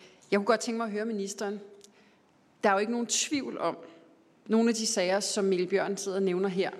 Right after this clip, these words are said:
tror jeg skærer langt de fleste af os i hjertet. Og jeg er selv mor, og jeg tør slet ikke tænke på, hvordan jeg selv ville håndtere det, hvis en af mine børn blev udsat for noget af det, som hr. Mikkel Bjørn sidder her,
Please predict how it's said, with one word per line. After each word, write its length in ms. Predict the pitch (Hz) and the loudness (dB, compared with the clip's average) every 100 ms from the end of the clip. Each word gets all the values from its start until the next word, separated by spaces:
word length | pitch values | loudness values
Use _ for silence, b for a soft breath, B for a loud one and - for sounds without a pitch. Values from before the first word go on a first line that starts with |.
| - - - - - | -16 -20 -20 -20 -16
tror 200 | - 208 | -2 0
jeg 120 | - 190 | 0 0
skærer 420 | - 202 117 - - - - - | 0 -2 -4 -10 -18 -20 -20 -12
langt 420 | 175 202 - - | 0 0 0 -6
de 40 | 196 | -16
fleste 380 | - 156 - 160 | -12 -14 -8 -6
af 100 | 170 | -6
os 220 | - - - | -8 -12 -8
i 60 | |
hjertet. 360 | 160 143 147 170 - B B B B | -2 -2 -4 -10 -18 B B B B
Og 160 | 190 | 2
jeg 80 | 208 | 4
er 40 | 208 | 2
selv 320 | - 233 208 | 0 -2 -4
mor, 300 | 170 185 - - - B B B | -4 -4 -6 -20 -20 B B B
og 120 | - | -2
jeg 100 | 190 | -2
tør 120 | 190 196 | -2 -4
slet 140 | 202 | -4
ikke 120 | 196 | -2
tænke 280 | - 247 247 | -2 -2 -2
på, 240 | 185 156 - - - | -6 -8 -10 -18 -4
hvordan 340 | 185 180 180 | -2 0 0
jeg 100 | 185 | 0
selv 220 | 196 - | -2 -4
ville 140 | 180 175 | -6 -4
håndtere 400 | 165 - - - | -4 -4 -6 -6
det, 80 | |
hvis 200 | 165 170 | -6 -4
en 200 | - 190 | -2 -2
af 60 | 180 | 0
mine 200 | 175 190 | 0 0
børn 240 | 165 - | -2 -4
blev 140 | - - | -6 -6
udsat 440 | 185 - 175 - - | -6 -4 -6 -6 -16
for 140 | - 175 | -4 -2
noget 180 | 165 | -2
af 60 | 165 | 0
det, 140 | 170 | 0
som 160 | - 180 | 0 -2
hr. 60 | 165 | -2
Mikkel 220 | 156 156 | -2 -2
Bjørn 260 | 165 - | -2 -2
sidder 300 | - 190 - | -2 -4 -4
her, 200 | 156 156 | -4 -4